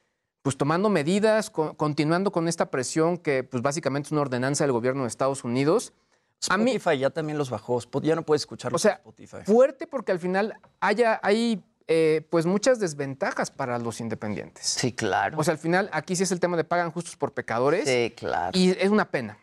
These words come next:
Speaker 1: una pena lo que está ocurriendo. Y finalmente, eh, bueno, para este bloque, Fitbit, la, la compañía que fue comprada por la gente de, de Google y que se, se encargan de hacer pulseras, eh, para la salud y todo esto,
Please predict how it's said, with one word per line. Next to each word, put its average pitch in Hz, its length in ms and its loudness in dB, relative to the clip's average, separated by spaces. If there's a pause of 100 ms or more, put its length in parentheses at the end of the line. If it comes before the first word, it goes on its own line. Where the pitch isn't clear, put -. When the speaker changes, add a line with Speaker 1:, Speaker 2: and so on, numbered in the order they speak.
Speaker 1:
una 185 220 2
pena 180 260 0
lo 147 120 0
que 139 80 -2
está 147 140 0
ocurriendo. 170 600 2
Y 175 100 0
finalmente, 233 880 2
eh, - 40 0
bueno, 143 180 0
para 131 160 -2
este 151 140 -2
bloque, 165 300 0
Fitbit, 220 500 -2
la, 131 260 -2
la 117 160 -2
compañía 135 640 -2 (320)
que 165 260 4
fue 240 220 0
comprada 220 420 0
por 135 340 2
la 131 140 0
gente 156 380 0
de, 117 400 2
de 117 100 2
Google 160 480 2
y - 20 2
que 127 140 -4
se, 127 300 0
se 131 160 0
encargan 151 400 0
de 123 80 -4
hacer 131 180 0
pulseras, 127 580 -2 (300)
eh, 117 220 0
para 117 200 -4
la 107 140 -2
salud 131 300 -2
y 131 60 -2
todo 147 280 2
esto, 170 300 0